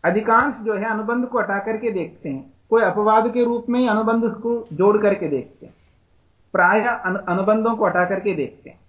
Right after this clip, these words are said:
तो यहां अनुबंध को हटा करके देखेंगे हम। जैसे वहां पर अनंग में हमने देखा था,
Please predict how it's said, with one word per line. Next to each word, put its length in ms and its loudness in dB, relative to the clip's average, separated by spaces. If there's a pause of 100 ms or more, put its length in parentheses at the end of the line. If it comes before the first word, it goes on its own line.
(160)
तो 60 0
यहां 220 2
अनुबंध 300 2
को 100 0
हटा 220 4
करके 300 2
देखेंगे 380 -6
हम। 100 -16 (1500)
जैसे 600 2 (220)
वहां 200 4
पर 140 2
अनंग 480 2
में 200 2
हमने 240 -2
देखा 320 0
था, 300 -6